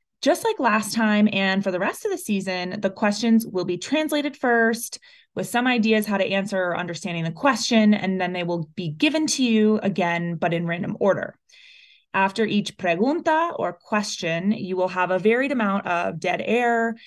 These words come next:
This is the time for you to formulate and speak out loud a res-, a response back to me, short, medium, long, doesn't matter. But for longer answers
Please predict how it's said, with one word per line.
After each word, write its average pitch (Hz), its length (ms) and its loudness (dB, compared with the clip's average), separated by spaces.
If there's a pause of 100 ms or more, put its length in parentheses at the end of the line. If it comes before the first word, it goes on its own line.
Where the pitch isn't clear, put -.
(220)
This 202 200 -2
is 185 100 -4
the 180 80 -6
time 180 300 -4
for - 80 -4
you 175 80 -2
to 175 120 -4
formulate 285 640 2
and 170 240 2
speak - 460 0
out 370 180 6
loud 302 460 4
a 208 100 2
res-, - 500 -4
a 190 80 -2
response 208 380 0
back 208 200 0
to 214 100 0
me, 190 240 2
short, 208 520 2
medium, 185 320 -6
long, 175 300 0
doesn't 196 240 0
matter. 262 340 0 (460)
But 214 140 0
for 220 100 2
longer 320 480 0
answers 180 640 -4